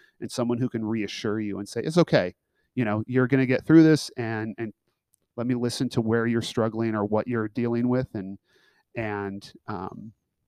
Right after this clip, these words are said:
and that also means the other side of that is if you are a Christian who knows someone who's deconstructing, sometimes we can get afraid of a person having that, that going through that process. We can get afraid of where they might end up.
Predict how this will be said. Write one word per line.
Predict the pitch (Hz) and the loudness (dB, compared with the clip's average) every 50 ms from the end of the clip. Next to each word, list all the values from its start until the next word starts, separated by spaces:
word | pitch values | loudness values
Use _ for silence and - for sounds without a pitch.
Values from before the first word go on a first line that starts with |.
| _ - | _ 0
and | 151 147 | 4 4
that | 156 151 | 6 8
also | 143 135 156 156 - - 135 | 8 8 8 8 6 4 2
means | 120 117 110 104 104 110 127 151 147 - - _ _ _ _ _ - | 2 2 0 -2 -4 -4 -4 -6 -8 -10 -14 _ _ _ _ _ -2
the | 123 | 0
other | 123 160 175 | 2 2 2
side | - - 135 120 113 | 0 0 0 0 0
of | 110 | 0
that | 110 107 113 117 | 0 -2 -2 -4
is | 120 113 | -4 -4
if | 117 135 - - | -4 -4 -4 -2
you | 151 151 | 0 2
are | 139 123 | 2 2
a | 120 120 | 2 0
Christian | - - 127 113 - - 117 | -2 -2 -4 -4 -4 -6 -6
who | 101 123 117 | -4 -4 -4
knows | 110 110 120 147 165 - | -2 0 0 0 -2 -2
someone | - 143 135 123 | -4 -2 -2 0
who's | 120 117 107 - | -2 -2 -4 -4
deconstructing, | - 117 110 - 113 - - - 113 104 - 123 113 | -6 -8 -6 -6 -10 -10 -6 -6 -6 -6 -6 -6 -4
sometimes | - 143 143 143 165 151 127 120 | -2 -2 0 2 2 2 2 2
we | 127 | 0
can | 127 131 | 0 0
get | 127 117 | -2 -4
afraid | 104 - - - - 127 120 123 117 107 101 - | -4 -6 -8 -6 -2 0 0 0 0 -2 -4 -6
of | - 113 107 | -8 -10 -10
a | 113 | -10
person | - - 120 107 - 101 | -8 -6 -8 -6 -8 -10
having | 101 - 107 101 107 107 | -10 -8 -8 -6 -6 -8
that, | 101 95 95 - - - - - 113 | -8 -10 -12 -14 -16 -20 -20 -14 -10
that | 113 101 92 87 - _ _ _ _ | -8 -6 -6 -6 -10 _ _ _ _
going | - 135 117 113 | -2 0 0 0
through | - 113 | -2 -6
that | 98 98 98 | -6 -8 -8
process. | - - 104 104 101 - - - | -8 -8 -8 -8 -10 -10 -12 -12
We | 104 | -10
can | 117 | -8
get | 117 107 101 | -8 -10 -10
afraid | - - - 123 117 117 117 | -12 -10 -6 -4 -4 -4 -4
of | 107 95 107 | -6 -8 -8
where | 104 104 | -10 -10
they | 98 | -10
might | 101 101 92 98 95 | -10 -10 -10 -10 -10
end | 92 92 - | -10 -8 -8
up. | 90 85 - | -8 -8 -8